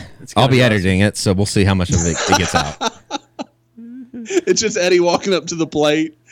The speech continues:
Speaker 3: and then a ball just <laughs> it kinda flies over the
Speaker 1: He's
Speaker 3: fence.
Speaker 1: not gonna have another one of his Nate Fakin, uh, repeats from his shooting. <laughs>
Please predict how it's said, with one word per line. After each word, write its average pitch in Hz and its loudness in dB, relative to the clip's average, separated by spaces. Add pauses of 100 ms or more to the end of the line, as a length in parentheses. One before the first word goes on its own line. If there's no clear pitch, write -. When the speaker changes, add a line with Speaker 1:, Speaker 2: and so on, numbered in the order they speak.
(180)
Speaker 3:
and 185 -6
then 170 2
a 147 0
ball 139 4
just 139 -4
<laughs> - -12
it 165 -4
kinda 135 -6
flies 135 0
over 131 0
the 127 -4
Speaker 1:
He's 254 4
Speaker 3:
fence. - -2
Speaker 1:
not 220 4
gonna 185 2
have 175 2
another 156 2
one 143 4
of 135 2
his 131 2
Nate 135 2
Fakin, 127 0
uh, 113 2
repeats 123 -2
from 120 -6
his 113 -6
shooting. 120 2
<laughs> - -20